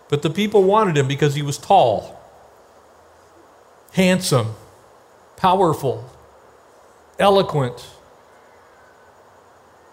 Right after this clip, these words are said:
But who did God actually pick as their king? King David. The exact opposite of Saul in every single way.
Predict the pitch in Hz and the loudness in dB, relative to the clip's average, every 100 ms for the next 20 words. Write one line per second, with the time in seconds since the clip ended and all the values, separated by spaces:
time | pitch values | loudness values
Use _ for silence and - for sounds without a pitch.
0 | _ 160 147 226 247 220 160 - - - | _ -2 -2 -2 0 0 0 -8 -18 -12
1 | 131 175 214 233 - 170 185 - 180 156 | 2 6 6 4 2 0 -2 -6 -8 -8
2 | - 226 131 - - - 135 127 139 139 | -2 0 0 -4 -14 -6 -4 -2 -4 -2
3 | 165 113 98 104 - - _ - _ _ | -2 -2 -8 -18 -20 -20 _ -20 _ _
4 | _ _ _ _ _ _ - - - - | _ _ _ _ _ _ -20 -20 -20 -10
5 | 131 127 156 165 120 110 - - - - | -8 0 2 2 0 -6 -10 -20 -20 -20
6 | _ _ _ _ _ _ - 156 143 139 | _ _ _ _ _ _ -6 -2 0 4
7 | 180 180 170 196 214 220 - 214 208 - | 4 4 4 4 4 0 -2 -4 -4 -2
8 | 190 147 127 131 147 165 175 190 180 - | 0 2 0 0 0 0 -4 -8 -8 -8
9 | 175 165 165 151 123 107 | -8 -6 -6 -6 -8 -12